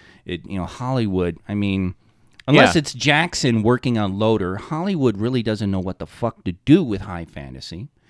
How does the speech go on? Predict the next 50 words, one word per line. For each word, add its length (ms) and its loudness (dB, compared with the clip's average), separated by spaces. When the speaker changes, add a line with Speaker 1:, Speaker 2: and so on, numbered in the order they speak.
Speaker 1:
They, 300 2
these 400 -2
guys, 680 0
I 60 -2
keep 220 -4
saying 240 2
these 180 -2
guys 240 -4
'cause 180 -10
I 40 -12
can't 240 -6
remember 320 -4
their 120 -6
names, 360 -4
but 240 -2
these 220 4
guys, 680 4
they, 240 2
they 200 -2
nailed 360 -2
it. 100 -20
They 120 -2
nailed 320 -4
it. 60 -16
Speaker 2:
'Cause 140 -2
it 100 0
does, 240 2
uh, 140 0
uh, 120 0
it, 220 -6
with 200 0
fantasy 840 -2
lately, 600 -4
it 140 -8
does 220 -2
seem 240 -6
like 180 -8
they 120 -4
just 300 -10
took 300 -10
some 240 -2
standard 480 -2
script 360 -4
off 220 -2
the 80 -6
shelf 400 -4
and 120 -6
Speaker 1:
Yeah, 100 -2
Speaker 2:
slapped 260 0
a, 180 0